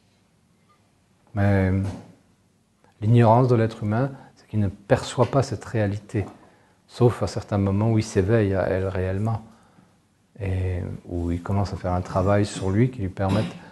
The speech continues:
de s'éveiller à lui-même. Voilà pour les poules et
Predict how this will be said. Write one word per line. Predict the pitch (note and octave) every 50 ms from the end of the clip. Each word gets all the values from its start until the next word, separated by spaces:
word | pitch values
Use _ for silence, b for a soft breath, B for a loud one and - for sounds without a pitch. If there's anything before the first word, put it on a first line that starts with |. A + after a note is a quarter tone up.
| B B
de | - - - - - - _ _ _ -
s'éveiller | - - - E2 F2 F#2 F#2+ A2 A#2 A2
à | G2
lui-même. | F2+ F#2 F#2+ F#2 F2+ F2 F#2+ G2 G2+ G2+ - _ _ _ _ _ _ _ _ _ _ _ _ _ _ _ _ _ _ _ _ _ _ _ _ _ _ _ _ _ _ _ _ _ _ _ _ _ _ _ _ _ _ _ _ _ _ _ _ _ _ _ _ _ _ _ _ _ _ _ _ _ _ _ _ _ _ _ _ _ _ _ _ _ _ _ _
Voilà | - F2+ F2 G2 G#2
pour | G#2 - - A#2 G#2 G#2 G2+ - - - - _ _ _ _ _ _ _ _ _ b b b b b b b b b b b _ _ _ -
les | F#2
poules | - - - - A2+ G#2+ G#2+ G2+ F#2+ G#2 B2+ C#3+ G#2
et | G2+ F#2